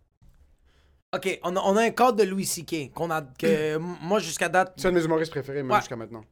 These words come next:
Speaker 1: Jusqu'à maintenant. Il s'est crossé devant du monde. C'est
Speaker 2: C'est
Speaker 1: pas
Speaker 2: pas la
Speaker 1: correct.
Speaker 2: même chose.
Speaker 1: C'est pas cor-, non, mais attends. C'est pas que c'est pas la même chose. C'est juste, c'est pas correct.
Speaker 2: Cent pour cent.
Speaker 1: Est-ce que tu vas arrêter de l'écouter ?
Speaker 2: Moi, non, je l'écoute toujours.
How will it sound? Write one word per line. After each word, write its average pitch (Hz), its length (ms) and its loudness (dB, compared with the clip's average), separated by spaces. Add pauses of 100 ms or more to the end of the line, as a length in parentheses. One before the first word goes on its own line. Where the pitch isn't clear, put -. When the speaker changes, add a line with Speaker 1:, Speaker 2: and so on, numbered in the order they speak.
Speaker 1:
Jusqu'à 196 340 -4
maintenant. - 220 -8 (1900)
Il 151 60 -16
s'est - 160 -4
crossé 214 320 -8
devant 180 160 -4
du 127 100 -12
monde. 117 180 -14 (120)
C'est - 160 -8
Speaker 2:
C'est - 60 -2
Speaker 1:
pas 247 80 6
Speaker 2:
pas 170 60 6
la 220 60 6
Speaker 1:
correct. 180 220 -2
Speaker 2:
même 113 80 -10
chose. - 160 -20 (160)
Speaker 1:
C'est - 160 -8
pas 254 120 2
cor-, 254 220 0
non, 240 100 2
mais 226 80 2
attends. 190 280 0 (320)
C'est 202 140 -10
pas 277 100 -2
que 277 80 -6
c'est - 80 -4
pas 196 120 2
la 175 80 0
même 147 80 -8
chose. 151 260 -8 (160)
C'est - 180 -6
juste, 196 320 -2
c'est - 220 -4
pas 214 200 -2
correct. 147 540 -8 (160)
Speaker 2:
Cent 160 160 -4
pour 156 100 -8
cent. 113 160 -12 (1300)
Speaker 1:
Est-ce 156 140 -8
que 196 80 -4
tu 175 140 -6
vas 185 100 4
arrêter 208 600 -4 (640)
de 131 140 -8
l'écouter ? 156 500 -10 (480)
Speaker 2:
Moi, 180 440 6
non, 160 300 0
je 131 100 -4
l'écoute 139 180 -6
toujours. 113 240 -14